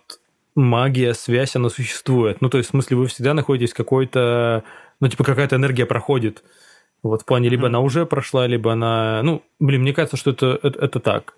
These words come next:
Speaker 1: к сожалению или к счастью, не знаю. Ну, может быть, я не прав, может быть, у меня слишком какие-то
Speaker 2: Мгм.
Speaker 1: ма-, как эти мачистские
Speaker 2: Не, ну это тво-, это твой же опыт.
Speaker 1: Да, да, да. Ну, в плане, это мое мнение, что...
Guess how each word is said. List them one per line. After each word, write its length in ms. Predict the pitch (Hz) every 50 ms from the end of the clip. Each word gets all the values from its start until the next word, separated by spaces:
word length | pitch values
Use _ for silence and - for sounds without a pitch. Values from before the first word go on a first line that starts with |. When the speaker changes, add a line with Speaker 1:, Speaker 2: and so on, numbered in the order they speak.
| _ -
Speaker 1:
к 80 | -
сожалению 480 | - 123 117 117 120 123 135 135 120 113
или 120 | 104 107
к 60 | 104
счастью, 360 | - - 117 113 - - 110 107
не 100 | 110 110
знаю. 360 | 104 107 101 98 95 95 -
Ну, 240 | 113 127 120 104 101
может 280 | - 113 120 127 120 117
быть, 120 | 110 -
я 100 | 113 110
не 80 | 113 107
прав, 300 | 113 110 104 98 - -
может 160 | 110 107 107 104
быть, 140 | 107 -
у 40 | 120
меня 100 | 113 113
слишком 480 | - - 113 - - - 110 104 104 - - - - - - - - - -
какие-то 800 | - - - - 117 107 - - 113 110 107 104 104 - - -
Speaker 2:
Мгм. 260 | - - - 147 143 123
Speaker 1:
ма-, 180 | 120 117 120 - - - - -
как 180 | - 110 95
эти 140 | - - 120
мачистские 840 | 107 120 117 - - - 143 135 - - - - 127 120 113 113 117
Speaker 2:
Не, 40 | 175
ну 100 | 160 151
это 160 | 151 151 165
тво-, 320 | - - 160 170 156 139 - -
это 200 | 160 156 - 160
твой 320 | - - 156 175 196 202 175
же 160 | 147 147 139
опыт. 560 | 139 139 135 123 117 117 117 113 - - - -
Speaker 1:
Да, 300 | 147 135 127 139 131 127 127
да, 80 | 131
да. 260 | 127 135 123 117 113
Ну, 80 | 120 160
в 40 | -
плане, 240 | - 180 160 156 143
это 120 | - -
мое 240 | 143 143 147 147 143
мнение, 400 | 135 131 135 135 127 120 113 110
что... 600 | - - - - - 127 131 131 131 131 139 -